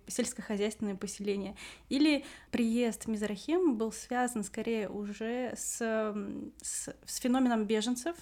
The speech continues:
то, что они бежали ввиду начала арабо-израильского конфликта и ввиду притеснений, которые они стали встречать в арабских странах?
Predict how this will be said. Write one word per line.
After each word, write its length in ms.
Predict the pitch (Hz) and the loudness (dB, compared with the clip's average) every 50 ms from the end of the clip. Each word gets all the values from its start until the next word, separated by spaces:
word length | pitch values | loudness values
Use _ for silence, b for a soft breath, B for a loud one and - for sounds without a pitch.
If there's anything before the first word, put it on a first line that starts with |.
| - - - | -12 -10 -8
то, 80 | 247 | -6
что 180 | 226 - - 233 | -6 -2 -2 0
они 160 | 226 220 220 | 0 0 0
бежали 560 | 214 214 214 202 220 233 269 294 285 262 233 | 0 -2 0 2 4 4 4 4 4 4 2
ввиду 580 | 220 240 220 202 220 269 285 285 277 240 - 247 | 2 0 0 0 2 4 4 4 4 2 0 -2
начала 540 | - 214 214 208 - - 247 247 240 - - | -4 -4 -4 -4 0 0 2 4 4 4 4
арабо-израильского 800 | 214 214 220 214 208 214 214 208 220 214 220 214 208 - - 208 | 4 4 4 4 2 2 0 0 2 2 0 0 0 -2 -6 -6
конфликта 640 | 202 202 202 202 185 - - 320 339 - - - 277 B B B B B B | -6 -4 -6 -8 -6 -4 -2 -2 -2 -2 -4 -8 -8 B B B B B B
и 80 | B 214 | B -4
ввиду 320 | 202 214 202 202 220 262 | -2 -2 -2 0 -2 -2
притеснений, 920 | 254 254 - - 233 - 233 226 - - - 247 233 220 202 196 185 - 185 - | -2 -2 -4 -4 -4 -4 -4 -4 -2 0 0 2 2 2 2 0 -2 -4 -6 -8
которые 340 | - 196 - 208 208 208 208 | -8 -4 -2 0 0 0 0
они 240 | 208 202 202 202 | 0 0 -2 -4
стали 280 | 190 - - 226 226 220 | -4 -2 0 0 2 0
встречать 640 | 208 - - - 196 - - 220 240 269 262 - - | -2 -4 -6 -8 -6 -4 -2 -2 -2 -2 -2 -6 -6
в 100 | 202 208 | -4 -4
арабских 480 | - - 208 214 - - - - 180 | -2 -2 -2 -2 -2 -4 -6 -12 -12
странах? 360 | - - 220 214 196 190 180 | -10 -6 -4 -2 -2 -2 -4